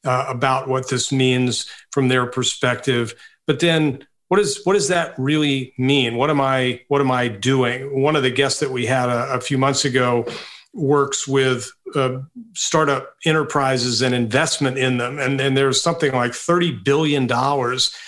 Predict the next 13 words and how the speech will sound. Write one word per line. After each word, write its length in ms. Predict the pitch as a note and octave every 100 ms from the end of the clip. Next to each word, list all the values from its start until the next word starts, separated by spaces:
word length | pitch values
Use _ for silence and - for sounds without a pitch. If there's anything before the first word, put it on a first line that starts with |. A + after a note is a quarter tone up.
| - D3
that 200 | D3 C#3+
was 240 | C3 -
pledged 760 | - - D3 D3 C3+ - - -
to 180 | C3+ B2
support 580 | - A2 - D3 C#3+
minority-owned 1300 | B2 B2 C3 C#3 C3 B2 A#2 - - - D3 C#3 A#2+
businesses. 840 | C#3+ C#3 C3+ - B2 A#2 A2+ - - _
And 340 | C3+ B2+ B2 C#3
as 240 | B2+ A#2
he 480 | - E3+ E3 C3+ - _ _ _ -
wondered 380 | C#3 C#3+ C3 B2
out 280 | A#2+ C3 B2+
loud 460 | B2+ B2 A#2+ A#2